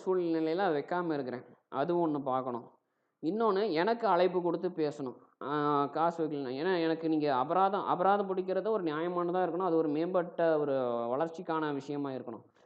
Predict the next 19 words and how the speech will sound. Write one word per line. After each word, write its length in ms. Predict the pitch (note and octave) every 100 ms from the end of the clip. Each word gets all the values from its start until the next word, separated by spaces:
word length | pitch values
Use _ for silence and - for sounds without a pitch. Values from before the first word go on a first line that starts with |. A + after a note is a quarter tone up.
| _
ஆனா, 400 | - E3+ G3+ F#3
இன்னைக்கு 500 | G#3+ F3+ G3 G3 F#3 G#3
மக்கள்கிட்ட 720 | E3+ E3+ A#3 A3 G3+ E3+ E3+ D3+ C3+ D#3+
அபராதங்கிற 680 | F#3 D3 F#3+ G#3 G3 G3 F#3
பெயர்ல 340 | D#3+ D#3+ F3 F#3+
பிடிக்கிறவங்க 680 | E3+ F#3+ F#3 E3 D3+ D3 D#3
என்ன, 180 | D3 D3 C#3+ C#3 C3
அர-, 180 | B2+ -
அதாவது 240 | C#3+ D#3
அரசாங்க 420 | C#3 C#3+ F3 E3
தரப்புல 440 | D#3+ C#3+ D3 E3 E3
பிடிக்கிறது 400 | D#3+ F3 E3 D#3
எ-, 380 | D3+ C#3+ C#3 C3+
எப்படி 420 | C3 C3+ D#3+ D3
ப-, 220 | C3+ C3 B2+
பண்றாங்க 420 | B2 A#2+ C3 C3+
அப்படின்னா, 460 | B2+ C3+ A2+ C#3 - _ _ _
"இதை 220 | D3+ D#3+
சட்டமாயாச்சு, 1080 | D#3 D3 C3+ E3 F3+ F3 D#3 D3 D3 C3